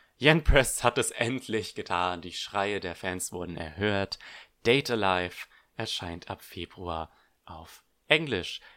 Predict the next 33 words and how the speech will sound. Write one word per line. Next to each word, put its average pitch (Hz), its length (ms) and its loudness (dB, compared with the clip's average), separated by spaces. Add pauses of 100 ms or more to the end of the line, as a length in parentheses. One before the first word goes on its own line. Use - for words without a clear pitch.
(160)
Die 107 60 -8
Light 127 200 2
Novel 131 220 0
ist - 160 -6
natürlich 101 300 -4
geschrieben 98 320 -8
von 87 220 -10
Koji 147 300 -4
Tachibana 95 640 -4 (280)
mit 92 300 -10
Illustrationen 90 760 -10 (220)
von 82 380 -16 (300)
Tsunako. 123 720 -4 (260)
Es - 120 -10
spielt 117 260 -6
in 107 100 -6
einer 95 220 -4
Zukunft, - 560 -8
in 101 140 -8
der 92 300 -4 (100)
die 87 320 -10 (160)
Welt 95 500 -6
von 90 340 -12
sogenannten, 92 760 -10 (340)
äh, 82 220 -8 (720)
Raumbeben 110 920 -8
erschüttert - 540 -10
wird, 123 300 -8 (520)
die, 151 380 -4 (240)
was 104 280 -6
die 110 80 -6
Menschheit 101 440 -4
aber, 95 220 -6